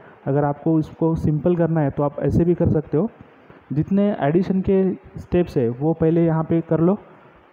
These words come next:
मतलब degree है, minute रहे, second रहने दो, फिर जितने subtraction के case है, subtraction के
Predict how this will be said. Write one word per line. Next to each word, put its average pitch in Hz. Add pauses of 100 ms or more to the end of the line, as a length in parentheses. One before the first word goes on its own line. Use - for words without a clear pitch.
(100)
मतलब 143
degree 147
है, 160
minute 147
रहे, 151
second 147
रहने 135
दो, 120 (400)
फिर 208 (120)
जितने 151
subtraction 170
के 170
case 170
है, -
subtraction 156
के 156